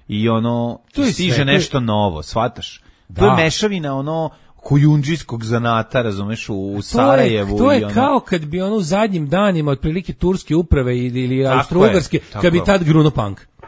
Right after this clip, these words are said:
Speaker 1: Tako je,
Speaker 2: Znaš,
Speaker 1: to je
Speaker 2: to je, ono,
Speaker 1: mešavina.
Speaker 2: to je neverovatno, to je
Speaker 1: To
Speaker 2: neki
Speaker 1: je bukvalno, bukvalno, ono
Speaker 2: To je kao da je, to je kao, kao da u vreme Gavrila
Speaker 1: Bosanski
Speaker 2: Pri-,
Speaker 1: lonac.
Speaker 2: kao da su mladabosanci bili punkeri.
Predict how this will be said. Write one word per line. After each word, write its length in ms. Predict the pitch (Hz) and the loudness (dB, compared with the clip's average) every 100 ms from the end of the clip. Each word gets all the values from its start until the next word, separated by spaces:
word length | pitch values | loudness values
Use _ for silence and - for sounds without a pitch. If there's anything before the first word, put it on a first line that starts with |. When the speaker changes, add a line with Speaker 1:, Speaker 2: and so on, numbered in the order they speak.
| - - _ | -20 -20 _
Speaker 1:
Tako 360 | 76 78 - 85 | -16 -14 -10 -6
je, 60 | |
Speaker 2:
Znaš, 140 | 131 147 | -2 0
Speaker 1:
to 20 | 104 | 0
je 40 | |
Speaker 2:
to 60 | - | 0
je, 60 | 190 | 2
ono, 60 | 165 | 2
Speaker 1:
mešavina. 160 | 175 | 0
Speaker 2:
to 100 | 180 | 0
je 60 | 175 | -2
neverovatno, 560 | 151 139 123 117 113 95 | 0 0 -2 -2 -6 -8
to 140 | 160 | -4
je 60 | 156 | 0
Speaker 1:
To 120 | 127 | 0
Speaker 2:
neki 120 | 139 | 2
Speaker 1:
je 80 | 104 | -2
bukvalno, 680 | 95 107 131 113 87 85 82 | 0 0 0 -2 -4 -4 -8
bukvalno, 640 | 98 143 - 95 85 90 | -6 -6 -6 -6 -6 -6
ono 180 | 90 98 | -6 -4
Speaker 2:
To 60 | |
je 100 | 214 | -2
kao 180 | 208 294 | 2 2
da 80 | 247 | 2
je, 80 | 180 | 0
to 100 | 277 | -2
je 60 | |
kao, 160 | - 240 | -2 -4
kao 140 | 247 | -2
da 60 | 220 | -2
u 20 | |
vreme 200 | 208 240 | -2 0
Gavrila 240 | 190 185 | 2 4
Speaker 1:
Bosanski 340 | - - 214 - | 4 4 0 -2
Speaker 2:
Pri-, 100 | 107 | -4
Speaker 1:
lonac. 140 | 90 | 0
Speaker 2:
kao 160 | 92 277 | 2 2
da 80 | 208 | 2
su 160 | - | 2
mladabosanci 800 | 175 170 160 156 151 175 156 - | 2 4 2 2 0 0 -2 -2
bili 160 | 170 143 | -2 -2
punkeri. 500 | - 101 95 101 80 | -4 -6 -8 -14 -16